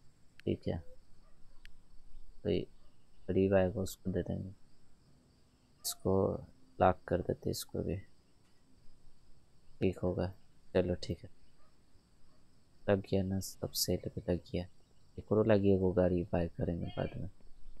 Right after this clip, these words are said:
चलते हैं, देखते रहो ऑफिस। सुधिया का उतरा था ही, रात हो गया ना,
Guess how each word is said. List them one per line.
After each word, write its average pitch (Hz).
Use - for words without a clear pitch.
चलते 98
हैं, 92
देखते 104
रहो 98
ऑफिस। -
सुधिया 101
का 90
उतरा 90
था -
ही, 85
रात 104
हो 101
गया 92
ना, 92